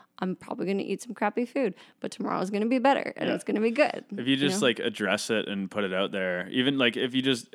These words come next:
Speaker 2: acknowledge in your mind, like, i-, if you know you're down and you just be,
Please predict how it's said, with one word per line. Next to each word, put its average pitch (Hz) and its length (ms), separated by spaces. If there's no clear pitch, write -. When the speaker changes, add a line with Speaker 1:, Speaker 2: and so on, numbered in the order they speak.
Speaker 2:
acknowledge 113 560
in 110 80
your 107 120
mind, 98 400
like, 95 200
i-, 78 180
if 117 200
you 117 40
know 113 120
you're 117 160
down 101 360
and 98 120
you 98 40
just 95 220
be, 104 160